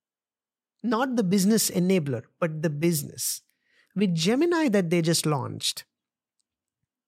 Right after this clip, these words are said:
now they are selling that. They are saying you can use our models, train it based on your data,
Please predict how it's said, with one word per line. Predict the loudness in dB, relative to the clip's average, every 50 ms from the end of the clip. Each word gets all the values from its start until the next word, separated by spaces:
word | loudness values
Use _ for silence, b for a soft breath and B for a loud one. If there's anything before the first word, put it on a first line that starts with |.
| _
now | -2 0 2 2 2
they | 2 2 2
are | 2 0
selling | 0 -2 -2 -2 -2 -2 0 0 2 2 4 4 2 2 0 -4
that. | -8 -10 -12 _ _ _ _ _ _ _ _ _ _ _ -2
They | 0 2 2
are | 2 2
saying | 0 0 0 0 0 0 0
you | 0 -2
can | -2 -2 -2
use | 0 0 0 0 0
our | 0 0 0 0 -2
models, | -2 -2 -4 -6 -8 -10 -12 -8 -8 -8 -8 _ _ _ _ _ _ -10
train | -8 -4 -2 0 2 2 2
it | 2 2 2
based | 2 2 2 0 0 -2
on | 0 0
your | 0 0 0 0
data, | 0 0 -2 -2 -2 -4 -6 -6